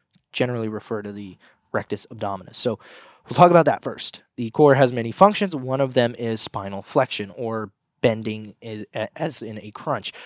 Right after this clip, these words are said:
That is the primary job of the rectus abdominis. If you want to develop your rectus abdominis, some form of weighted crunch tends to be good.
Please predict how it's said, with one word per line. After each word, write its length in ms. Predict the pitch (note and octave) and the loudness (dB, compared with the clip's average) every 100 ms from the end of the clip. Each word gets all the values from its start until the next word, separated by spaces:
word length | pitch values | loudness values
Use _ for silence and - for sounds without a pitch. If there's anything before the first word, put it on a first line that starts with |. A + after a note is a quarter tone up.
| - - | -20 6
That 220 | D3+ E3+ | 8 8
is 240 | D#3+ D3 | 6 4
the 120 | C#3 D#3 | 0 -6
primary 960 | - - C3 D3 F#3 D3+ A2+ G#2+ A2+ | -10 -2 6 8 8 6 -2 -6 -8
job 320 | A#2 A2+ A2 | -4 0 0
of 120 | A#2+ A#2+ | 0 -4
the 100 | A2+ | -6
rectus 400 | G#2 G2 G#2+ - | -8 -6 -6 -8
abdominis. 560 | A2 C#3+ D3 G#2 - | -2 0 2 -2 -8
If 120 | A#2+ | -10
you 100 | A#2+ | -12
want 240 | A#2 D#3 G#3+ | -2 0 0
to 240 | - - | -4 -6
develop 340 | C#3+ C3 A2+ - | 0 2 2 -2
your 120 | A#2 | -8
rectus 320 | A#2 - - | -8 -8 -16
abdominis, 600 | - F#3+ A3+ C3+ C3+ - - - - | 6 10 10 6 -4 -6 -10 -18 -8
some 260 | - F3+ G#3 | 4 4 4
form 260 | A3 G3+ | 0 -2
of 160 | D#3+ C3+ | -2 -4
weighted 420 | B2+ D3 D#3 D#3 | 0 2 4 2
crunch 420 | - C#3+ C3 C#3 | -2 -6 -4 -6
tends 260 | - B2 A#2 | -8 -10 -10
to 100 | - | -8
be 100 | A#2+ | -2
good. 240 | C3+ C3+ | 4 4